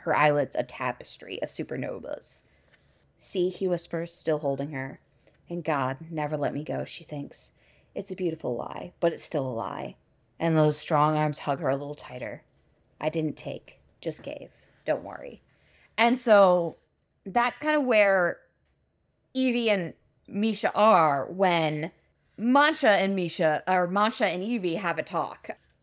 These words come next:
Evie knows what Misha can do. Masha is talking about Misha. And eventually, we get to the specific reveal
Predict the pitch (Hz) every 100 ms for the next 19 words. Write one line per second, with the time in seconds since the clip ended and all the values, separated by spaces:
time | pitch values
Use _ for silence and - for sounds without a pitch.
0 | - - 269 277 254 226 220 214 214 175
1 | 190 190 - - 196 180 190 185 160 147
2 | 143 147 _ _ _ 190 208 214 - 208
3 | 185 180 - 180 175 - - _ - 185
4 | 160 165 160 160 180 170 156 151 - -
5 | - _ _ _ 170 160 - 135 131 -
6 | _ - 220 214 214 202 - _ - 247
7 | 294 440 - 262 180 151 160 - _ _
8 | _ _ 185 226 220 - 233 226 - -
9 | 294 - 370 - 320 190 160 127 95 143